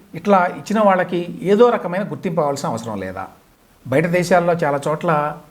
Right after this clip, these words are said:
పబ్లిక్ స్క్వేర్స్లో నేల మీద కావచ్చు, స్తంభాల మీద కావచ్చు, వాళ్ళ పేర్లు చెక్కుతారు. అంటే ఆ సిటీ లేక ఆ నగర నిర్మాణానికి తోడ్పడిన వాళ్ళు,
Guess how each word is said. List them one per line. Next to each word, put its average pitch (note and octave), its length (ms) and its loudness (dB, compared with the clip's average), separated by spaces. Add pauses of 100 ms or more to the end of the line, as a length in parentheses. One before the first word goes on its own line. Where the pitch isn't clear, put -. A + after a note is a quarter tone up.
(480)
పబ్లిక్ G3 280 4
స్క్వేర్స్లో F3 720 2 (400)
నేల D3 260 2
మీద F3 160 2
కావచ్చు, D3+ 440 -2
స్తంభాల D#3+ 440 0
మీద D3 140 -2
కావచ్చు, B2+ 420 -4
వాళ్ళ E3 280 -4
పేర్లు G3 300 4
చెక్కుతారు. E3 640 -4 (520)
అంటే D#3 160 0
ఆ D#3+ 160 0
సిటీ E3+ 500 -4 (240)
లేక C#3 160 -2
ఆ C3+ 40 2
నగర B2 280 0
నిర్మాణానికి C#3+ 540 -2
తోడ్పడిన B2 420 -4
వాళ్ళు, G#2+ 300 -10